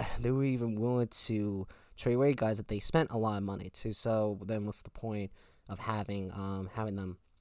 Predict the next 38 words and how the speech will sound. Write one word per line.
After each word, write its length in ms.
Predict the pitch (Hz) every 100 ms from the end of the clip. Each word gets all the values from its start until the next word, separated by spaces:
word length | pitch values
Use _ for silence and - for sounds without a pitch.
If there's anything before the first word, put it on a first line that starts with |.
| _ _ _ _
be 100 | 107
signed 300 | - 147 107
there? 160 | - - - -
So 480 | - 117 110 110 - - - - _ _ _
I, 160 | 120 -
it's 280 | 123 123 -
gonna 140 | 156
be 120 | 113
really 260 | 95 98 95
tough. 420 | - 101 101 - - - -
And 480 | 107 107 101 101 98 _ _ _ -
like 160 | 117
I 80 | 113
said, 460 | - - 104 98 90 - - - -
fingers 320 | 139 135 117
crossed 680 | - 110 104 107 - - - - _ _ _ 107
I 80 | 110
really, 340 | 120 131 127
I 120 | 120
really 340 | 117 120 139 127
do 200 | 117 113
believe 680 | - 101 98 101 110 - - _ _ _ _
that 160 | 110 104
you're 140 | 110
n-, 180 | 107 110 117
you're 120 | 117
not 120 | 123
gonna 100 | 110
see 160 | - 117
that 220 | 95 104
much 200 | 104 -
progress 420 | - 107 101 101 -
that 160 | 101
quickly 500 | - 110 - 120 127 - - - -
as 400 | - 101 98 87
you 120 | 101 92
would 120 | 87
hope. 300 | 113 123